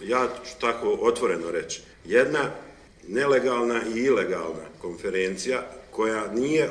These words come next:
organizovana u skladu sa međunarodnim normama, koja nije organizovana u skladu sa, e, važećim normativama na nivou Bosne i Hercegovine. Naime,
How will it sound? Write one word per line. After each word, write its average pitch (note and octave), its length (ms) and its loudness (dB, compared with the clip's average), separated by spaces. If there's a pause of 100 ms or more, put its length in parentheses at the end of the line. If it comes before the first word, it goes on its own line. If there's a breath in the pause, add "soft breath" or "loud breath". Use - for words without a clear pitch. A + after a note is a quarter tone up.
organizovana A#2 840 2 (140)
u G#2 80 -6
skladu A2 400 -2
sa A2 320 -2 (360 loud breath)
međunarodnim G#2 720 0
normama, A#2 580 -2
koja G#2+ 160 -2
nije A#2+ 280 2
organizovana A2 800 -2 (180)
u G2+ 40 -8
skladu A2 500 -4
sa, A2 260 0
e, - 500 -12 (460)
važećim A2 520 0 (360)
normativama G2+ 680 -2
na G2+ 120 -4
nivou G2+ 300 0
Bosne G#2 380 -2
i E2+ 40 -6
Hercegovine. F#2+ 560 -4 (120)
Naime, C3+ 380 -2